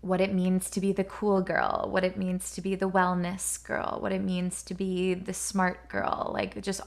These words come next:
all of these different labels. And I think that especially in our generation,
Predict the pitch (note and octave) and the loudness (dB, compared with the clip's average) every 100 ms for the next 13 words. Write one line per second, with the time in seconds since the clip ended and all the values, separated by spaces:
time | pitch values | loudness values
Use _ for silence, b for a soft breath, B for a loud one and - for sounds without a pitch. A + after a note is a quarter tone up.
0 | G3 F#3 F#3+ F#3 G3 F3+ F3+ F#3 F#3 F3+ | 6 8 8 4 0 -2 -2 -2 -2 -2
1 | F3 E3+ G#3 B3 C#4+ E4 - - B B | -4 -2 -2 0 0 -2 -6 -10 B B
2 | B B B B B B B B - G#3+ | B B B B B B B B -4 2
3 | G3+ F#3+ - - G#3 G3+ G3+ - - - | 2 2 -2 0 2 4 2 -6 -18 -20
4 | - - - - F#3+ F#3 - - F3+ - | -20 -20 -4 2 2 0 -2 0 2 2
5 | F#3 F3+ E3+ E3+ F3 F3+ F#3+ F3+ - E3+ | 2 2 2 0 -2 -2 0 2 4 4
6 | F3+ F#3 F3 E3+ E3+ E3+ - E2 F2+ - | 4 0 0 0 0 -2 -4 -4 -4 -6
7 | - G#3+ | -8 -8